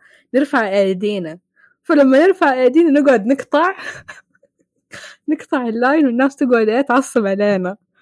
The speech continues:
لين ما إيش قدرنا تقابلنا كل، آه، بعدين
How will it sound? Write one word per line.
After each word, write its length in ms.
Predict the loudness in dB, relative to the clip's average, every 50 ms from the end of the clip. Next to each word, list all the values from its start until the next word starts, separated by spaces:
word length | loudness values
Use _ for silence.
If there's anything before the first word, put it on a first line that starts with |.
| _ _ _ _ _ _ _ _ _ _ _ -4
لين 220 | -2 -2 0 0 0
ما 180 | 0 -2 -2
إيش 260 | -2 -4 -4 -8 -16 -20 _ _ -20 -20 -20 -16
قدرنا 400 | -10 -6 -2 0 2 4 4 4
تقابلنا 580 | 2 0 0 -2 -2 0 0 -2 -2 -2 -4 -6
كل، 580 | -6 -2 -2 2 2 2 0 0 -2 -4 -4
آه، 460 | -4 -4 -4 -4 -4 -6 -6 -8 -10 -10
بعدين 560 | -8 -4 -2 -2 -2 -2 -4 -4 -6 -8 -12